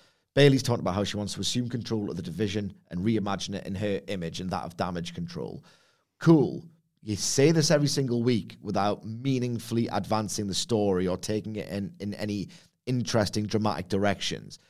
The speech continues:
Ultimately, that's what I'm getting with this. The premise is very simple, and, you know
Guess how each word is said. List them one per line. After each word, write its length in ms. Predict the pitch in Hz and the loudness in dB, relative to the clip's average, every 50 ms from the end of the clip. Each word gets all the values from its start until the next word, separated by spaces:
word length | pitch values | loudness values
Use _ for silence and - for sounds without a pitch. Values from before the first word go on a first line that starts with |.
| _ _ _ _ _ - | _ _ _ _ _ 6
Ultimately, 440 | 165 170 208 170 196 170 117 - 90 | 8 8 8 8 4 0 0 2 2
that's 200 | 107 117 113 113 | 2 2 2 2
what 100 | 139 107 101 | -2 -4 -2
I'm 40 | |
getting 220 | 107 123 113 82 104 | 0 0 0 0 0
with 140 | 110 104 - | -4 -2 0
this. 260 | 127 156 - - - - - - _ _ _ _ _ _ _ _ _ _ _ | 0 0 0 -2 -4 -12 -16 -20 _ _ _ _ _ _ _ _ _ _ _
The 360 | 120 120 117 117 120 120 120 - | 4 6 6 8 6 4 2 2
premise 580 | - 175 185 190 196 185 180 - - - - - | 4 4 4 6 4 2 2 0 -2 -2 -4 -2
is 220 | - 110 98 - | -4 -4 -4 0
very 240 | - 113 120 147 156 | 2 4 4 4 4
simple, 720 | 147 - - 127 123 120 123 - 123 120 120 123 120 117 - - _ _ _ _ _ _ | 4 2 2 0 0 -2 0 2 4 4 4 2 0 -4 -8 -18 _ _ _ _ _ _
and, 600 | - 104 104 98 101 101 101 101 101 98 87 - - | 2 4 6 6 4 4 2 0 0 -2 -4 -4 -6
you 120 | - 123 113 | -4 -2 0
know 420 | 98 90 87 87 85 64 - | 0 0 0 -2 -4 -4 -8